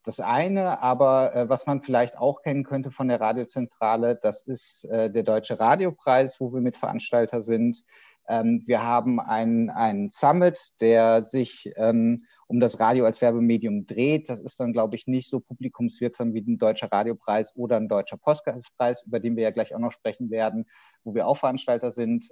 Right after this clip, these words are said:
Ähm, aber da geht es halt, das ist ein Fachkongress für Entscheider, wo es tatsächlich, äh, gilt zu zeigen, was kann Radio alles leisten als Werbemedium und wie ist eigentlich so die Audiowelt auf-, aufgestellt.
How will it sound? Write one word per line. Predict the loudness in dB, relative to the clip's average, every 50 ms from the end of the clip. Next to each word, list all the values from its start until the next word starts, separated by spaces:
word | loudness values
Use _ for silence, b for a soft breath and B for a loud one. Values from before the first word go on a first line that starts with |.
| _ _
Ähm, | -6 -4 -2 0 0 0 -2 -2 -4 -6 _ _ _ _ _ _ _ -20 -20 _ -6
aber | -4 -2 -2 0
da | 0 0 0 0
geht | -2 -2 -4 -4
es | -6 -4
halt, | -4 -4 -2 -2
das | -4 -6 -6
ist | -6
ein | -6 -6
Fachkongress | -6 -8 -10 -12 -6 -6 -6 -6 -2 -4 -4 -4 -4 -6
für | -4 -4
Entscheider, | -4 -4 -4 -6 -4 -2 -2 0 0 -2 -2 -4 b b b b _ -6
wo | -4 -4
es | -4 -4 -6
tatsächlich, | -8 -6 -2 -2 -2 -2 -2 -8 -14 -12 -14
äh, | -10 -6 -2 0 0 0
gilt | -2 -2 -2 0 2 2 0 -2
zu | -8 -18
zeigen, | -10 -4 -4 -2 -2 0 0
was | 0 -2 -2 -4
kann | -4 -4 -4 -4 -2
Radio | -2 -2 0 0 0 0 -2
alles | -2 -2 -4 -6 -6 -4
leisten | -4 -2 -2 -2 -4 -8 -10 -10 -6
als | -6 -6 -6 -4 -2
Werbemedium | -2 -2 0 0 -2 -2 -2 -2 -2 -2 -2 -2 -4 -6 b b b b b
und | -8 -8 -6 -2
wie | -2 -4
ist | -2 -4
eigentlich | -6 -6 -8 -8 -10 -14 -10
so | -8 -8 -6
die | -4 -2 -2
Audiowelt | 0 0 -2 -2 -4 -4 0 0 0 0 0
auf-, | -2 -4 -4 -4 -6 -12 -20 _ _
aufgestellt. | -6 -6 -6 -6 _ -20 -6 -2 0 0 0 0 -2 -6